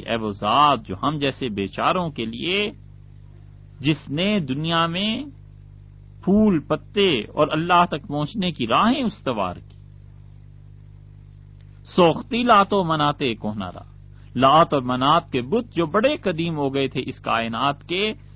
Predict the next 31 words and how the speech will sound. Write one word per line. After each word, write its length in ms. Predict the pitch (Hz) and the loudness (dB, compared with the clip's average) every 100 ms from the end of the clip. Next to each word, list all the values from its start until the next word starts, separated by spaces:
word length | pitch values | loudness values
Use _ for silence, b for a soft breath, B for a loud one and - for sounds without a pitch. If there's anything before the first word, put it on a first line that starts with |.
| - | -20
سب 280 | - 294 - | 0 0 2
کو 120 | 233 | 0
جلا 360 | 180 156 127 135 | 0 0 2 2
کے 260 | - 127 101 | 0 -4 -4
خاک 420 | - 131 170 - | -4 0 0 0
کر 160 | 113 107 | -4 -6
دیا، 360 | 110 110 98 95 | -6 -4 -4 -4
تازہ 340 | 127 147 165 143 123 | 0 0 0 -2 -4
کر 100 | 117 | -8
دی 180 | 117 110 98 | -6 -6 -6
کائنات 600 | - 127 156 117 110 101 104 101 | -4 -4 -4 -4 -4 -6 -8 -8
کوہنارا، 480 | 110 110 110 123 156 175 B B B | -8 -8 -4 0 2 0 B B B
اور 160 | 143 | 2
یہ 160 | 143 143 | 2 -2
کائنات 640 | 143 131 131 139 180 214 156 | 0 0 0 2 2 2 0
جو 100 | 147 | -6
تباہی 460 | - 156 160 202 220 | -4 -4 0 0 -2
کے 140 | 196 143 | -2 -4
دھانے 400 | 117 110 131 233 277 | -2 -2 0 0 0
پر 180 | 262 226 | 0 -2
کھڑی 280 | - 160 170 | -2 -2 -2
ہو 120 | 151 | 0
گئی 160 | 143 147 | 0 -2
تھی، 240 | - 147 113 104 | -2 -4 -4 -2
بوڑھی 340 | 180 233 233 | -2 0 2
ہو 120 | 185 151 | 2 2
گئی 160 | 156 | -4
تھی، 260 | 143 147 113 | -2 -2 -2
مرنے 420 | 98 131 190 269 | -2 -4 -2 -2
والی 340 | 240 165 151 147 | 0 0 0 -4
تھی، 220 | 143 147 | -2 -2